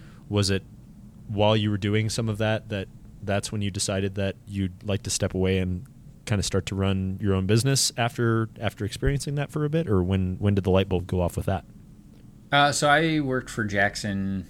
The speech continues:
Speaker 2: and their subsidiaries for s-, six years-ish.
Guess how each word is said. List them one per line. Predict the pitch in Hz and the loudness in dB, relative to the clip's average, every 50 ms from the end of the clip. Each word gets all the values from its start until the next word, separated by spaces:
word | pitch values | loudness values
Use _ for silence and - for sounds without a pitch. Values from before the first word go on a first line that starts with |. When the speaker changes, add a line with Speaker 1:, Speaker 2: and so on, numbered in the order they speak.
| - - - | -14 -12 -8
Speaker 2:
and | 101 98 101 | -4 -4 -2
their | 98 92 | -2 -4
subsidiaries | - - 82 - - 110 98 101 98 98 95 95 95 95 90 92 95 92 - - - - - - | -6 -6 -6 -6 -4 -4 -2 -2 -2 -2 -2 -2 -2 -4 -4 -4 -6 -6 -6 -8 -8 -10 -14 -18
for | - - - - 101 90 92 95 92 92 90 90 90 90 | -20 -16 -12 -10 -8 -6 -6 -6 -6 -6 -8 -8 -8 -10
s-, | - - - - - - - - - - - - - - - - - - - - - - - - - - - - - - - - - - - - - - - - - | -10 -12 -12 -12 -14 -14 -16 -18 -18 -20 -20 -20 -20 -20 -20 -20 -20 -20 -20 -20 -20 -20 -20 -20 -20 -20 -20 -20 -20 -20 -20 -20 -20 -20 -20 -20 -20 -18 -18 -18 -16
six | - - - 139 127 - - - | -12 -8 -6 -6 -6 -6 -4 -4
years-ish. | 123 131 143 156 165 165 - - - 151 160 - - - - - | -4 -2 -2 -4 -6 -6 -6 -4 -4 -4 -4 -4 -8 -12 -14 -16